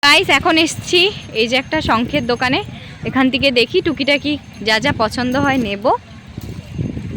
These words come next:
সাগর পাড়ে এসছি যখন, শঙ্খ না নিয়ে কি করে যাই বলো? আর আমি একটা পেয়েছি,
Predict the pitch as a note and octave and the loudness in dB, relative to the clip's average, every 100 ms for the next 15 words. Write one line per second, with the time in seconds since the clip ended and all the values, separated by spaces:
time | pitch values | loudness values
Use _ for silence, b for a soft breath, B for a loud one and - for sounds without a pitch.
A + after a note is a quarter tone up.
0 | - A3 G#3+ B3 D#4 D#4 C4+ - - D#4 | -4 -2 0 0 2 4 2 0 -4 0
1 | C#4+ B3+ D#4 D#4 D4+ B3 B3 D4 D4+ C4+ | 2 2 0 0 0 0 0 0 2 2
2 | C4 C#4 C#4+ C#4 C4+ B3+ A#3 G#3+ F#3+ G#3+ | 2 4 2 2 0 0 0 2 0 0
3 | F4+ B B B A3+ C4 D4 C4+ F4 - | -2 B B B 4 4 4 2 0 0
4 | B3+ B3+ E4+ - | 2 4 2 0